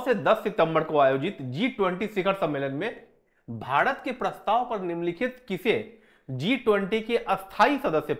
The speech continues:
permanent member of जी ट्वेंटी के रूप में शामिल किया गया? देखिए, सितंबर महीने में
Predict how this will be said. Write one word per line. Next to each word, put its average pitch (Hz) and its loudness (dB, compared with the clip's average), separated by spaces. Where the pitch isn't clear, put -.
permanent 175 4
member 170 0
of 143 2
जी 139 -4
ट्वेंटी 151 -4
के 165 4
रूप 190 2
में 247 -2
शामिल 208 2
किया 143 4
गया? 113 -2
देखिए, 170 0
सितंबर 208 4
महीने 190 2
में 123 -4